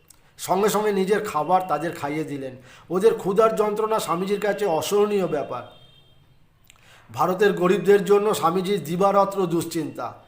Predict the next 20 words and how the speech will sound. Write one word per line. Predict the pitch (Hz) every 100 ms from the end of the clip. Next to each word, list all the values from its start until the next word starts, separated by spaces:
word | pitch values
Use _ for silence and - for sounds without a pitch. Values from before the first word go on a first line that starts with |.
| _
শিকাগো | - 156 170 165 180
থেকে | 165 175 185
লিখেছেন | 165 165 175 175 180
শিষ্য | 151 170 - 185
হরিপদ | 135 160 165 175
মিত্রকে, | 180 180 180 190 190 180 139 - - - _ - - 143
"গড়ে | 139 170 202 233
ভারতবাসীর | 180 214 208 233 233 226
মাসিক | 185 185 185 208
আয় | 220 220
দু | 160 180
টাকা, | 190 170 147 117 - -
সকলে | - 175 180 247 262
চেঁচাচ্ছে | 262 240 240 226 - 185
আমরা | 160 185 190
বড় | 160 185 202
গরিব, | 147 160 180 156 - - - _ _
কিন্তু | 156 156 175
ভারতের | 127 160 165 185 143
দরিদ্রদের | 160 170 170 185 185 196 202